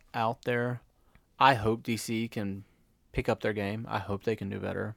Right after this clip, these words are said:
because, like I said, I really enjoy the D C superheroes. But right now,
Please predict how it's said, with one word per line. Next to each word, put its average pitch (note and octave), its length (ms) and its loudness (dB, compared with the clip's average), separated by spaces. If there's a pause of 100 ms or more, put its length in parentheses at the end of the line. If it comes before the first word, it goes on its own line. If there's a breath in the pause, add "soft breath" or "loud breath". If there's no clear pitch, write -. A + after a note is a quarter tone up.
because, A2 440 -4
like A2 100 -6
I G2 40 -4
said, G#2+ 200 -6
I G#2+ 40 -2
really G#2+ 420 -4
enjoy G#2 320 0
the F#2+ 100 0
D G#2 240 -8
C G#2+ 220 -8
superheroes. A2+ 920 -6 (1080 soft breath)
But C3 240 8
right C3 200 8
now, A2+ 560 2